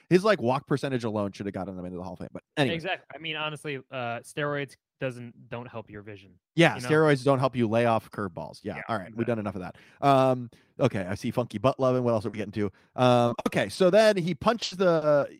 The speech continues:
Speaker 1: he punches the doctor by accident, finds out he can throw gas, um, gets Cubs tickets, goes to the Cubs game. Um, I was watching this with my girlfriend Miranda,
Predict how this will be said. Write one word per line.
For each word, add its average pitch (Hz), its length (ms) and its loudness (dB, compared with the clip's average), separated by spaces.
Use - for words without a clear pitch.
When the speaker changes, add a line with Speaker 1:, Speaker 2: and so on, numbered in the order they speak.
Speaker 1:
he 143 100 0
punches 165 400 -2
the 139 160 2
doctor 131 320 0
by 104 140 -2
accident, 147 520 -2
finds 143 240 2
out 127 120 2
he 120 80 -2
can 98 140 -8
throw 95 180 -4
gas, 143 540 4
um, 107 600 0
gets 185 220 2
Cubs 180 340 2
tickets, 175 340 -4
goes 175 200 2
to 151 80 -4
the 135 80 -2
Cubs 160 260 0
game. 147 340 -2
Um, 131 260 0
I 143 80 6
was 147 80 4
watching 185 240 2
this 160 140 -4
with 147 80 -4
my 131 100 0
girlfriend 131 340 -2
Miranda, 123 460 0